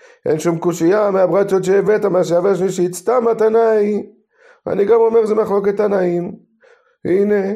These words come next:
ואיפה באמת מחלוקת תנאים? לעניין חיוב מזוזה, בתי אוצרות ורפת בקר, דתניא, כתוב, "כתוב זאת ביתך, ביתך בית המיוחד לך, לדירת אדם פרט לבית תבן, בית בקר, בית עצים, בית אוצרות שפטורים מזוזה",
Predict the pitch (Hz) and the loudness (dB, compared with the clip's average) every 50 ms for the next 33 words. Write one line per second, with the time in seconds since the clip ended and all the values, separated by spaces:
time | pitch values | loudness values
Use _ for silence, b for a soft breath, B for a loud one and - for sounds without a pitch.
0 | 220 - b b b b b b b - 117 143 160 180 185 185 175 175 147 170 | -8 -12 b b b b b b b -6 -2 0 0 0 0 0 -2 -2 0 0
1 | 170 160 170 175 170 - 160 143 151 160 165 170 165 165 170 156 143 139 117 120 | 0 0 0 -2 -2 -2 -2 0 0 0 0 0 -2 0 0 0 0 0 0 0
2 | 131 135 127 127 127 143 170 160 147 151 143 156 147 143 135 127 131 131 127 151 | -2 -2 -2 -2 -2 -2 -2 -2 -2 -4 -4 -2 -2 -2 -2 -2 -2 -2 0 0
3 | 143 127 123 127 127 160 156 135 - 135 123 127 135 131 117 123 127 139 127 127 | 0 0 0 0 0 0 0 0 0 -2 -2 0 -2 -2 0 0 0 -2 -2 -4
4 | 123 110 107 101 - 101 98 123 147 160 160 - 175 185 208 196 196 196 185 - | -4 -4 -4 -4 -2 -2 -2 -2 -2 -4 -2 -2 -2 -2 0 0 -2 -2 -2 -2
5 | 165 147 - 175 190 196 185 165 131 107 - B B B B B B B - 123 | -4 -2 0 2 2 2 2 0 -2 -6 -10 B B B B B B B -4 -2
6 | 127 151 156 151 143 156 135 127 123 117 - - 98 85 - - 98 107 120 147 | 0 0 0 0 -2 -2 -2 -2 -2 -2 -2 -2 -4 -4 -4 -2 -2 -2 -2 -2
7 | - 92 104 - - - - 156 135 151 156 156 156 156 160 156 - 156 151 151 | -2 -4 -4 -2 -2 -2 0 0 0 0 0 0 0 -2 -2 -2 -2 -2 -2 0
8 | 165 160 - 135 123 131 135 131 135 - - _ _ _ _ _ _ _ _ _ | -2 -2 0 0 0 0 -2 -4 -8 -14 -20 _ _ _ _ _ _ _ _ _
9 | _ _ - - 98 107 117 131 139 151 143 131 135 135 135 - 113 131 143 143 | _ _ -8 -6 -2 0 0 0 0 2 2 2 2 0 0 0 -2 -2 -2 -2
10 | 135 120 131 139 135 143 135 135 139 127 107 127 135 127 123 120 - 131 127 123 | -2 -2 -2 -2 -2 -2 -2 -2 -2 -2 -2 -2 -2 -2 -2 -2 0 0 -2 -2
11 | 127 131 127 - 127 123 131 131 123 - 123 127 127 131 117 - 123 127 135 127 | -2 -4 -4 -4 -4 -4 -4 -4 -4 -2 -2 -2 -2 -4 -4 -4 -4 -4 -2 -2
12 | 120 120 123 104 92 92 | -2 -2 -2 -2 -2 -2